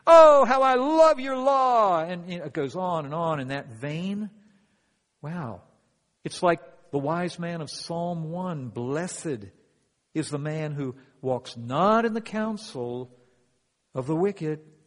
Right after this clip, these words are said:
doesn't stand in the way of sinners, doesn't sit in the seat of scorners." But what does he do? Oh, he delights in the law of the Lord,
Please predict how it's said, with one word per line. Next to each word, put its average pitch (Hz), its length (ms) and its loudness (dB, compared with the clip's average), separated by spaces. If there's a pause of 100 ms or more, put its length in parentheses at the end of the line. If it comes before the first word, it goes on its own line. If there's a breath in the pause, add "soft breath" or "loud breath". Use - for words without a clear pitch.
doesn't 151 300 -4
stand 214 800 -4
in 208 80 -8
the 208 80 -8
way 208 220 -4
of 202 100 -6
sinners, 185 440 -8
doesn't 190 280 -2
sit - 320 -4
in 214 80 -6
the 214 80 -6
seat 214 240 -8
of 196 80 -4
scorners." 208 680 -4 (200 soft breath)
But 123 80 -6
what 147 160 -6
does 175 160 -10
he 185 100 -10
do? 214 220 -10 (500 soft breath)
Oh, 107 320 -10 (560)
he 120 160 -16
delights 107 1160 -10 (420)
in 104 140 -20
the 90 60 -18
law 113 1040 2
of 120 220 -6
the 113 80 -12
Lord, 117 680 2